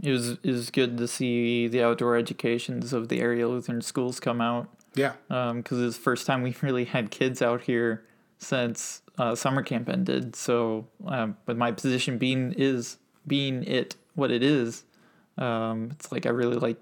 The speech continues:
Speaker 1: having the kids around.
Speaker 2: Yeah.
Speaker 1: So kinda going around being that person again for the couple days that they're out here was fun to do.
Speaker 2: Yeah, definitely.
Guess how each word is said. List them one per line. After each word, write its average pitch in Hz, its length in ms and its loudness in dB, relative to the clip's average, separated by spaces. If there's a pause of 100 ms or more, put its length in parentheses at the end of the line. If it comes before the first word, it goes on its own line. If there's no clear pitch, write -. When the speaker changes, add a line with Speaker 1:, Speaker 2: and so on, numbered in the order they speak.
(140)
Speaker 1:
having 120 320 0
the 113 60 -2
kids - 280 -2
around. 117 320 -2 (360)
Speaker 2:
Yeah. 120 120 -6
Speaker 1:
So 117 240 0
kinda 120 360 0 (340)
going 139 260 4
around 123 420 0 (180)
being 120 400 0
that 117 360 -4
person 123 400 -2
again 117 340 -2
for 120 420 0 (920)
the 113 200 2
couple 127 340 -2
days 110 260 0
that 113 160 -2
they're 113 240 -2
out 113 140 -6
here 120 200 -2
was 123 220 -4
fun 123 240 -4
to - 60 -6
do. 117 280 -4 (380)
Speaker 2:
Yeah, 120 140 -6
definitely. 117 520 -6